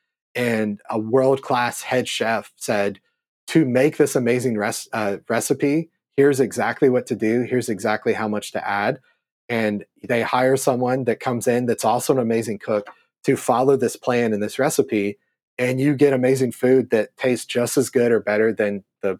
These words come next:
the food that you just kind of experimented with, but it's very consistent, and you start with a plan. It doesn't mean you can't deviate. You know, maybe the, the, the pork you got is, like, not the freshest, or it's not the,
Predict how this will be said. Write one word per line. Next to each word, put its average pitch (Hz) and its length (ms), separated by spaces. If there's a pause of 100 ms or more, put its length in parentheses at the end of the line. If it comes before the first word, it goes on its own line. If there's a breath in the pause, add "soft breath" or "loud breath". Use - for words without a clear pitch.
(120)
the 107 60
food 120 300
that 110 120
you 110 100
just 104 180
kind 110 140
of 98 80
experimented 104 640
with, 95 220 (460)
but 135 120
it's 123 160
very 120 220
consistent, 151 680
and 117 140
you 107 120
start 110 420
with 107 140
a 104 40
plan. 98 420 (300)
It - 80
doesn't 196 260
mean 190 180
you 160 80
can't - 280
deviate. 113 520
You 127 100
know, 110 100
maybe 123 360
the, 110 380
the, 107 280 (380)
the 131 60
pork 143 420
you 123 100
got 104 300
is, 101 160
like, 98 240
not 110 320
the - 80
freshest, 98 600
or 107 140
it's - 140
not 107 240
the, 101 260